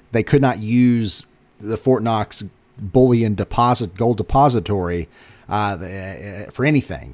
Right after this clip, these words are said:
as far as they were not allowed access to get inside. So everything that you see about Fort Knox and its look,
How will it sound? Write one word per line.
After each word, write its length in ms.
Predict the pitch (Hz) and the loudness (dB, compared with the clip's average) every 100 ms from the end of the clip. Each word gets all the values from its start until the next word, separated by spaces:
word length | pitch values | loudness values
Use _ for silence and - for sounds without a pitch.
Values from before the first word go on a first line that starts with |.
| - | -12
as 140 | 87 | -12
far 200 | - 90 | -8 -6
as 80 | 87 | -6
they 100 | 92 | -8
were 140 | 90 95 | -8 -6
not 140 | 85 | -6
allowed 240 | 87 76 - | -4 -6 -6
access 440 | 120 117 - - - | -4 -2 -2 -4 -4
to 80 | |
get 140 | 98 82 | -4 -6
inside. 360 | 87 113 110 | -4 -2 -2
So 100 | - | -2
everything 460 | 104 123 175 165 147 | -4 0 0 2 2
that 120 | 120 | 2
you 180 | 110 117 | 2 -2
see 600 | - - 123 113 101 95 _ _ _ _ 95 | 0 0 2 2 -2 -6 _ _ _ _ -12
about 380 | 90 117 - | -2 -2 -2
Fort 260 | - 120 98 | -2 -2 0
Knox 460 | 95 107 104 - 104 | -2 -2 -2 -2 -4
and 120 | 90 | -4
its 160 | 80 87 | -6 -6
look, 440 | 92 104 90 | -4 -4 -6